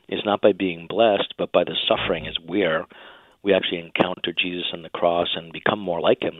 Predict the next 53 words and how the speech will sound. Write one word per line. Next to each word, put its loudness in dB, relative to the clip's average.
So, -2
you 0
know, -4
th-, -4
there's 2
something -2
to -8
be -8
said 6
for 2
that. 4
<laughs> -
It's, -4
there 2
is 0
a -4
positive 0
grace 2
around 4
people -4
we 2
love 2
suffering 0
and, -10
and -10
calling 2
us -4
to -10
be -8
more -4
like 0
Christ 0
in 0
it. -6
So, -2
so -6
try 8
not 0
to -20
be 4
discouraged. 6
We -2
have -4
to -14
try -2
not -4
to 0
get, -2
sometimes -4
we -6
get 2
fatigued, 2
but, 2